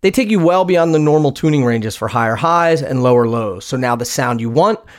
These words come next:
will always be the sound that you get.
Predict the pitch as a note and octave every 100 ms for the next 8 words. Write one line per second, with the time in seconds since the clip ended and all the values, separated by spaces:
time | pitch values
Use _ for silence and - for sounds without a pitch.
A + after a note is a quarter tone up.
0 | _ C3+ - A3 G3+ B2+ C#3 C3 B2 A#2+
1 | - - B2 C3+ B2 A#2+ A#2+ A#2+ C3+ G#2+
2 | -